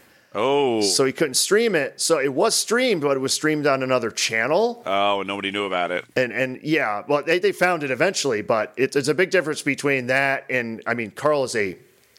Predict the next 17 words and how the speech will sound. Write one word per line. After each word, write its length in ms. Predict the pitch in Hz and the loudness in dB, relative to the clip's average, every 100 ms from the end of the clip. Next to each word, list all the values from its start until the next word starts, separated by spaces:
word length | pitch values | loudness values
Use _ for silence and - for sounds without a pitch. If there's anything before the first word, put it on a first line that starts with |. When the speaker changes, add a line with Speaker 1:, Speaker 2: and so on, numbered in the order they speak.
| _ _ | _ _
Speaker 2:
is 200 | 120 117 110 | -2 0 0
a, 240 | 101 95 | 0 0
um, 280 | 90 87 85 | -2 -2 -2
what 100 | 113 | 0
is 60 | |
it, 40 | 127 | 0
Speaker 1:
Production. 220 | - 92 | -2 0
Speaker 2:
partner. 420 | 156 165 123 107 127 | 2 2 -2 -4 0
No, 400 | 175 156 110 104 | 2 2 0 -2
is, 240 | 120 - | -2 -4
is, 180 | 107 - | -6 -4
what 140 | 123 | -4
is 120 | 101 | -4
it 120 | 92 - | -6 -4
called? 200 | 90 - | -6 -2
Twitch 220 | 156 - | -4 -2
partner. 480 | 151 151 101 85 | 0 0 -2 -8